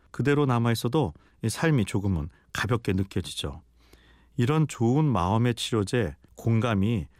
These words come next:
세상을 가득 채우면 좋을 텐데 이 생각보다 또 잘 보이지 않죠? 공감받고 있다는 느낌은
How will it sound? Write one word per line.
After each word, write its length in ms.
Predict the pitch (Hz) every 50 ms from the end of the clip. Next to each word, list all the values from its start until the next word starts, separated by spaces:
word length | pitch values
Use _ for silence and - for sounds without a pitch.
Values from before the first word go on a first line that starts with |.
| - _ _
세상을 400 | _ - - 151 - 156 151 151
가득 340 | 147 - - - - 147 -
채우면 480 | - - 151 143 139 135 139 139 139 127
좋을 180 | - 123 113
텐데 440 | 107 - 113 120 127 151 135 87 - - - - - - - _
이 40 | -
생각보다 480 | 139 - 175 160 165 147 - 147 151 143
또 100 | - 143
잘 200 | - - - 113
보이지 360 | - - 120 123 120 - -
않죠? 440 | 110 90 90 - - - 143 180 - - _ _ _ _ _ _ _ _ _
공감받고 760 | - - 117 113 113 113 139 139 131 - 95 - - - 127 110
있다는 340 | 98 - 110 104 117 117
느낌은 540 | 107 98 - - - 98 98 120 127 95 76